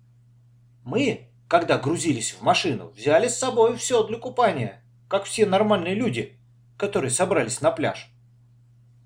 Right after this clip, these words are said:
Так что мы переоделись, взяли с собой круги и жилеты и побежали купаться.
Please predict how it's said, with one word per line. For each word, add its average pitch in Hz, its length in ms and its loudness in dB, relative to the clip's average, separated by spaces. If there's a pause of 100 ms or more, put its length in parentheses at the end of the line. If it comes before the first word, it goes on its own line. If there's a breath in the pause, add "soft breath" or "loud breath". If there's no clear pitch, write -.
(280 soft breath)
Так 254 160 -4
что - 200 -2
мы 147 140 0
переоделись, 135 1120 0
взяли 160 440 0
с - 200 -4
собой 139 340 0
круги 220 600 -2
и 135 100 -4
жилеты 214 800 0 (360)
и 311 100 -8
побежали 147 580 0
купаться. - 600 -4